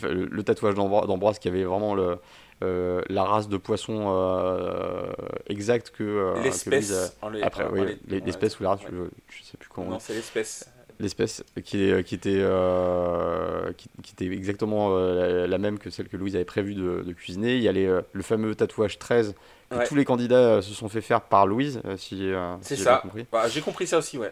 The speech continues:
Speaker 2: ouais.
Speaker 1: Et, et, euh, la fameuse promesse d'Hélène Darroze de se faire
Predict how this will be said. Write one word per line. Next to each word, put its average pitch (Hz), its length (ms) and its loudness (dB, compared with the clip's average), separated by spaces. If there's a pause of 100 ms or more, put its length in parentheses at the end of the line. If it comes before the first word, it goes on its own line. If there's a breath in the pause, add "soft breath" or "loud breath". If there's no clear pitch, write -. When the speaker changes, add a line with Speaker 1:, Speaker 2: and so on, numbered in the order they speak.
Speaker 2:
ouais. 101 220 -6 (300)
Speaker 1:
Et, 98 260 0
et, 135 260 6
euh, 98 120 8
la 92 100 6
fameuse 113 300 0
promesse 117 360 2
d'Hélène 107 240 2
Darroze 104 300 4
de 110 80 -4
se 92 80 -6
faire 98 140 -2